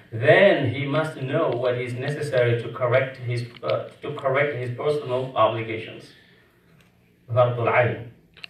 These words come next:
such as the rules of prayer, purification and fasting.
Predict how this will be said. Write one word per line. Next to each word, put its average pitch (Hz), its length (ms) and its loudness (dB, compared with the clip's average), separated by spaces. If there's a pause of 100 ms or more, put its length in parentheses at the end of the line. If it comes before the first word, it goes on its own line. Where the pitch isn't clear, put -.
such - 300 -4
as 123 440 4
the 113 80 0
rules 127 420 0
of 120 220 -2
prayer, 117 520 0 (220)
purification 120 800 -6
and - 260 -6
fasting. - 440 -10